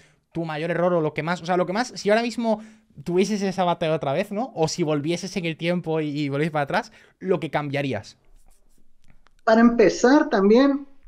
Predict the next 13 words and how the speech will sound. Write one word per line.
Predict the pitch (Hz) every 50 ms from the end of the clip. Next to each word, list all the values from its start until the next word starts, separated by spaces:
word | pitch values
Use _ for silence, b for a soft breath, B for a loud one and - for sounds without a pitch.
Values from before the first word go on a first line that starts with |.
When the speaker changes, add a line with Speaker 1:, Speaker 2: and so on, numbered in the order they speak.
| - - - -
Speaker 2:
prepararme | 196 190 180 185 175 156 165 165 175 202 220
mejor, | 220 196 151 - - 156 156 156 160
porque | - 165 160 - 165
si | 165 - 156
te | - _ 160 151 143
soy | - - 196 202 214
cien | 208 - - 220 220 220 214 -
por | 208 202 202
ciento | - 208 202 208 214
sincero, | 208 - 160 151 - 196 196 202 208 208
tampoco | 196 160 156 - 160 151 - 175
iba | 170 170 165
bien, | 160 175 -